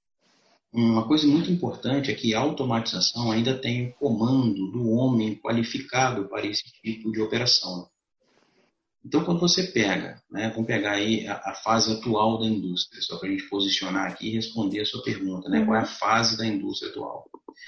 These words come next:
Speaker 1: Nós estamos numa fase conhecida como indústria quatro ponto zero, ou quarta fase. E nessa quarta fase, a principal lógica do processo, então, do processo industrial, é a inteligência artificial.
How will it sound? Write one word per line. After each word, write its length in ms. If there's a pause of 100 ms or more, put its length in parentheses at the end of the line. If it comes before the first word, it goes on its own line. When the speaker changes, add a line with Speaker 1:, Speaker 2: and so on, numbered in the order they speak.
(360)
Speaker 1:
Nós 140
estamos 320
numa 160
fase 360
conhecida 380
como 200
indústria 380
quatro 300
ponto 220
zero, 420 (380)
ou 200
quarta 360
fase. 480 (680)
E 60
nessa 300
quarta 320
fase, 500
a 60
principal 500
lógica 720
do 180
processo, 760
então, 320
do 120
processo 460
industrial, 640 (320)
é 260
a 120
inteligência 920
artificial. 800